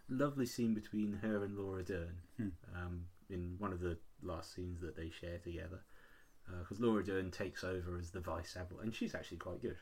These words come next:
Speaker 2: Hmm.
Speaker 1: I forgot to mention
Speaker 2: But
Speaker 1: that as well.
Speaker 2: underused, I think.
Speaker 1: Again, yeah.
Speaker 2: Yeah.
Speaker 1: Uh, her,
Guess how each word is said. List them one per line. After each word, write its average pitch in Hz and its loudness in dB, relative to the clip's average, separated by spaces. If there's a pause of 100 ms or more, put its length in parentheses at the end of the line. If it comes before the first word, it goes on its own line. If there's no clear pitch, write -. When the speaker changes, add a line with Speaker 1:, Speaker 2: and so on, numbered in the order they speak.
(140)
Speaker 2:
Hmm. 95 2
Speaker 1:
I 87 0
forgot - -8
to - -10
mention - -8
Speaker 2:
But 160 6
Speaker 1:
that 151 8
as 135 10
well. 120 8
Speaker 2:
underused, 120 6
I 85 -2
think. - -6 (380)
Speaker 1:
Again, 131 4 (160)
yeah. 104 2 (240)
Speaker 2:
Yeah. 127 -4
Speaker 1:
Uh, 131 0 (260)
her, 135 8